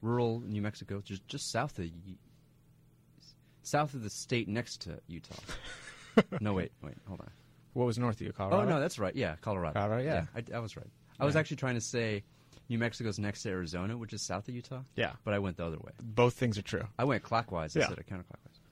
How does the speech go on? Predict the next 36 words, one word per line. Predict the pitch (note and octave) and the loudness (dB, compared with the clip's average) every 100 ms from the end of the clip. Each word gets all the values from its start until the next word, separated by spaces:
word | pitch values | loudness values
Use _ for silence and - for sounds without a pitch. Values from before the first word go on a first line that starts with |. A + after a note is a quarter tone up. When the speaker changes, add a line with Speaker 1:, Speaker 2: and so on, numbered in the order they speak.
| - - - - - - F2 | -20 -20 -20 -20 -20 -8 -2
Speaker 1:
Um, | E2+ - G2+ - - A#2+ - - - - | -2 -2 -8 -10 -6 -6 -6 -12 -20 -20
<laughs> | - - - - - - - - | -20 -20 -20 -16 -16 -16 -20 0
but | C3+ | 4
yeah, | E3+ | 4
so | A#2+ | 4
I | B2 | 4
grew | B2 | 4
up | A#2 | 2
in, | A2+ G2+ - | 2 0 0
uh, | F#2 F2+ | 0 -2
rural, | E2+ G2+ G#2 G2 F#2 - - - | 0 0 2 2 -2 -8 -20 -14
rural | A2+ A2 G#2 | -4 0 0
New | G2 | 2
Mexico. | G2 A2+ F#2+ F2+ | 0 -2 -4 -4
Speaker 2:
In | E2+ | -2
the | |
Speaker 1:
this | A#2 | -2
Speaker 2:
highlands | G#2+ A2 C3+ F3+ | 0 2 2 0
up | F3+ | -4
there? | F3+ G#3+ G#3+ - - | -4 -4 -6 -14 -12
Speaker 1:
No, | G2 F#2 G#2+ | -4 0 2
no, | G2+ | 2
no. | F2+ E2+ - | 0 -4 -4
Grant | G#2+ A#2 | -2 -2
Speaker 2:
Okay. | - | -2
Speaker 1:
County, | A2+ A2 | -2 0
New | G#2 | 0
Mexico. | F#2+ G2+ - A#2+ C#3 - - | -2 -4 -8 -8 -10 -10 -14
Speaker 2:
Okay. | - - | -12 -6
Speaker 1:
So | A2 | -6
it's | - | -4
in | G2+ F#2 | -4 -2
the | F2+ E2+ D#2+ | -2 -2 -4
southwestern | D#2 - F#2+ F#2 - - - - - - - G#2 F#2+ G2+ - E2+ | -6 -2 0 -2 -6 -20 -20 -20 -20 -20 -16 -4 -2 -2 -6 -10
corner. | - F#2+ D#2+ D2+ - - _ _ _ - | -6 -4 -4 -6 -14 -20 _ _ _ -10
Speaker 2:
Mm. | A2+ G2+ | -6 -6